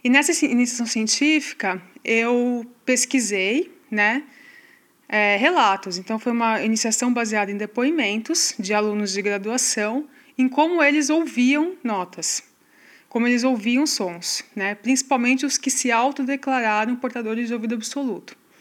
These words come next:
E claro que nenhum deles escutava igual. Tinha gente que tinha mais facilidade pra certos timbres, mais facilidade pra certos registros. Muitas pessoas só escutavam no,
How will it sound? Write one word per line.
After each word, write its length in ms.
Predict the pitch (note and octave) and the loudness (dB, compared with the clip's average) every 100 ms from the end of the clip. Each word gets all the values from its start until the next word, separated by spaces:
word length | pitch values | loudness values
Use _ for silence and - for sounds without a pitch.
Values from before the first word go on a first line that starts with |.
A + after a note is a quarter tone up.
| - - - _ | -20 -20 -20 _
E 120 | D4 | -2
claro 600 | D#4 C#4 G#3+ G3 A3+ E4 - | 2 0 2 2 0 -4 -6
que 320 | - C4 B3 | -2 -2 0
nenhum 460 | A#3 A#3+ B3 B3 C4+ | 0 2 4 2 2
deles 260 | G#3+ A3+ | 0 -2
escutava 500 | B3+ - D4+ D4+ D4 | -2 -2 -2 0 0
igual. 440 | F4 A#3 A3 F#3+ F3+ | 0 0 0 -2 -6
Tinha 200 | - A#3+ | -4 0
gente 220 | C4 C4+ | 2 0
que 100 | - | -2
tinha 220 | B3+ B3 A3+ | -4 -2 -2
mais 160 | G#3 | -2
facilidade 720 | A3+ G#3+ G#3+ G3+ F#3+ G3 G3 - _ | -4 -8 -6 -2 0 -2 -4 -14 _
pra 120 | - G#3 | -6 -4
certos 440 | G#3 G3+ - - | -4 -4 -2 0
timbres, 640 | C4+ B3+ A3+ G#3+ A3 - - - - _ | 2 0 0 -2 -2 -4 -8 -20 -20 _
mais 100 | G#3+ | -6
facilidade 480 | G#3 A3+ A3+ G#3 G3+ | -4 -4 -2 -2 -4
pra 80 | G#3+ | -6
certos 280 | G3+ F#3+ | -6 -6
registros. 840 | - B3+ A#3+ A3+ G#3+ G#3+ - - - - - - | -2 -2 0 0 -2 -4 -4 -4 -6 -20 -16 2
Muitas 380 | C#4+ F4 E4+ - | 2 4 0 0
pessoas 680 | B3+ - A#3 A3+ A3+ - - | 0 0 0 2 0 -2 -4
só 220 | - A#3 | -2 0
escutavam 540 | A#3+ - A#3 A#3 A3+ | 0 -4 0 0 0
no, 160 | A#3 | -4